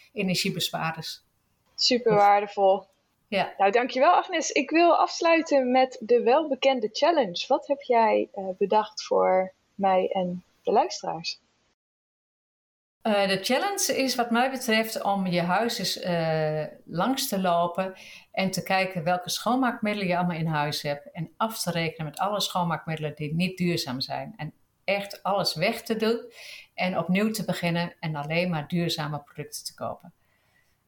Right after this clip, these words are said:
Speaker 2: En wat zijn echt duurzame producten waar, eh, we dan aan moeten denken?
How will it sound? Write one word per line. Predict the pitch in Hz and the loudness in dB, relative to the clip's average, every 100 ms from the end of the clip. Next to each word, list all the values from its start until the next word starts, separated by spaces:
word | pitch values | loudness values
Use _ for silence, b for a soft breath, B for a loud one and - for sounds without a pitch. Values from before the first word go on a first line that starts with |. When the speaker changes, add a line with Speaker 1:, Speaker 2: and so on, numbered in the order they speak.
| _ _ | _ _
Speaker 2:
En | 240 226 | 2 4
wat | 233 262 | 4 4
zijn | - 269 262 254 | 4 6 4 4
echt | 247 247 - 220 185 | 2 2 -4 -6 2
duurzame | 220 240 240 233 220 | 4 4 4 2 -2
producten | 226 220 214 220 - 214 202 | 0 2 4 2 0 0 4
waar, | 202 208 208 202 208 | 4 6 6 4 2
eh, | - 196 196 | -2 -2 0
we | 196 | 2
dan | 202 202 | 0 0
aan | - 196 | -2 -2
moeten | 190 185 | -2 0
denken? | 208 285 381 | 2 2 0